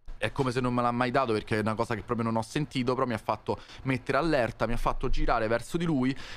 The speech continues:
e il tipo, mentre mi son girato, eh, si è allontanato, il tipo si è alzato, è andato verso il suo amico e si sono allontanati entrambi.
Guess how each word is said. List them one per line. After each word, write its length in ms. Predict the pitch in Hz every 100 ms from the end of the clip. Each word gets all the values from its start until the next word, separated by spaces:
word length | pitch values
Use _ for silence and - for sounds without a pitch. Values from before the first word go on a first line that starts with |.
| -
e 100 | 143
il 120 | 147 -
tipo, 260 | 180 135
mentre 260 | 143 135 139
mi 80 | 131
son 140 | 165
girato, 560 | 160 180 135 127 135 -
eh, 320 | - 117 113 113
si 100 | -
è 40 |
allontanato, 640 | 131 143 170 165 151 151 -
il 120 | 143
tipo 200 | 120 156
si 80 | 127
è 40 |
alzato, 440 | 175 - 120 120 -
è 60 |
andato 220 | 135 131 131
verso 240 | 127 -
il 60 | -
suo 100 | 196
amico 160 | 170
e 40 | 139
si 60 |
sono 140 | 120 127
allontanati 520 | 123 120 123 113 117 110
entrambi. 560 | 120 107 98 98 98